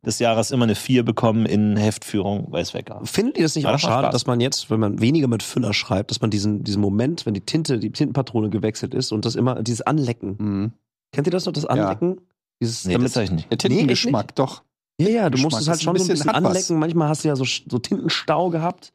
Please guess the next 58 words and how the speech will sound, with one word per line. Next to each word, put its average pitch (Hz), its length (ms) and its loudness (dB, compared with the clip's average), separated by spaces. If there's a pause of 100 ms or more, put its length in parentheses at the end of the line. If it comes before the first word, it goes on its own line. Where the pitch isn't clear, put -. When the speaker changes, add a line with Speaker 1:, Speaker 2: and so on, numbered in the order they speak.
(140)
Speaker 3:
Hast - 160 0
ein 160 60 0
bisschen 175 260 0
Tinte 190 500 0
auf 123 220 0
der 123 140 -2
Zunge 113 260 0
gehabt. 110 280 -2
So - 60 -2
Speaker 2:
Genau, 165 100 2
Speaker 3:
ganz 175 120 0
Speaker 2:
du 214 60 -6
Speaker 3:
kleines 196 160 0
Speaker 2:
musst 190 100 -4
ein - 20 0
bisschen 202 200 0
Speaker 3:
bisschen. 185 140 2
Speaker 2:
anlecken, 190 260 2
so 156 80 -2
ein 147 40 0
bisschen 151 200 -2
feucht 180 340 -2
machen, 151 220 2
damit 143 220 0
die 131 80 0
Tinte 160 280 0
erstmal 131 280 -2
float. 139 680 0
Und 107 60 2
du 117 60 2
hast 127 100 -2
immer 175 140 2
Speaker 3:
Mhm. 160 40 2
Speaker 2:
diesen, 151 240 2
diesen, 135 260 2 (280)
dieses 104 180 -4
Kratzen - 480 -2
gehabt, 190 240 -2
wenn 123 140 2
das 117 340 -4
leer 143 340 2
war. 190 280 0 (360)
Speaker 3:
Ja. 135 100 -4 (160)
Speaker 2:
Und - 100 -2
irgendwann 165 420 2 (300)
dann 120 180 2
anlecken 190 580 2
und 135 80 0
dann 131 200 0
schmeckst - 380 -4
du 139 40 -8
so 139 80 2
langsam 131 320 0
Tinte, 175 300 0
ah, 147 160 2
müsste 139 240 0
gleich 123 220 -2
kommen, 185 360 0